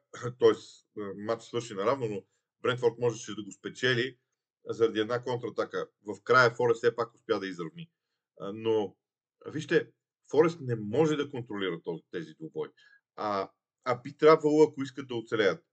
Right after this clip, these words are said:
Все още не са много далеч от това, между другото. Ето, утре Саутхемптън има матч с, а, Нюкасъл, Астън Вила играе с, а, а, м-, <coughs> с Ман Юнайтед. Борнмут днес, днес загуби точките.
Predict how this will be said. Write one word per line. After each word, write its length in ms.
Все 160
още 260
не 100
са 120
много 260
далеч 280
от 140
това, 240
между 220
другото. 320
Ето, 200
утре 160
Саутхемптън 500
има 140
матч 200
с, 360
а, 280
Нюкасъл, 580
Астън 280
Вила 200
играе 260
с, 360
а, 240
а, 400
м-, 640
<coughs> 80
с 40
Ман 180
Юнайтед. 380
Борнмут 460
днес, 200
днес 160
загуби 360
точките. 500